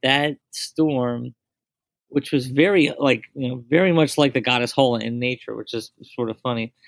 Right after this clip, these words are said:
that storm defined a lot of the weekend for me <laughs> because, uh, once it knocked out the train lines, you know, to the west of Berlin, it became necessary for my rental car to turn into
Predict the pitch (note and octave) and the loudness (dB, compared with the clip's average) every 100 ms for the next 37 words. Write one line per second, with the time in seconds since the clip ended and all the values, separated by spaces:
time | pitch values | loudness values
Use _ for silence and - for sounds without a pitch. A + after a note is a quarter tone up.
0 | - _ _ _ _ _ B2 C3+ C#3 - | -20 _ _ _ _ _ 0 2 2 0
1 | D#3 C#3 A#2+ B2+ - C3 C3 B2+ B2+ B2+ | 2 2 2 -4 0 2 4 2 2 2
2 | A#2+ B2 B2 A2 A#2+ A2 - A2+ A2+ - | 2 2 0 2 -2 -2 -8 -8 -8 -10
3 | - _ _ _ _ _ - - - C3+ | -14 _ _ _ _ _ -10 -8 -6 -6
4 | - _ _ _ _ B2+ - B2 A#2 A2+ | -6 _ _ _ _ -4 0 2 2 2
5 | A#2+ A#2 A#2 - _ _ _ _ B2 C#3 | 0 0 -4 -6 _ _ _ _ 0 0
6 | C#3 C#3+ C3+ B2+ C3 A#2+ A2+ B2 A2 C#3 | 2 2 2 2 2 2 0 -4 -2 0
7 | C3+ B2+ A#2+ A#2 A#2 A#2 - - _ _ | 2 2 0 -2 -4 -6 -8 -14 _ _
8 | - A#2 G#2 A#2 A2+ B2 A2+ A#2 G#2+ A#2+ | -6 -6 -4 -2 2 2 2 -4 -2 0
9 | C#3+ B2+ B2 B2 - _ _ _ _ A2+ | 2 2 0 -4 -12 _ _ _ _ -12
10 | G#2 B2 A2+ B2+ A#2+ A#2 A#2 - A2+ A#2+ | -6 -6 0 2 4 2 -2 -2 0 2
11 | B2 - A#2+ B2 B2 C3 B2+ - A#2 A#2 | 2 0 0 0 2 2 0 0 0 0
12 | - - A#2 A#2 A2+ A#2+ A2+ - A#2+ A#2+ | -4 -8 -4 -2 -2 -4 -6 -2 0 2
13 | B2+ | -2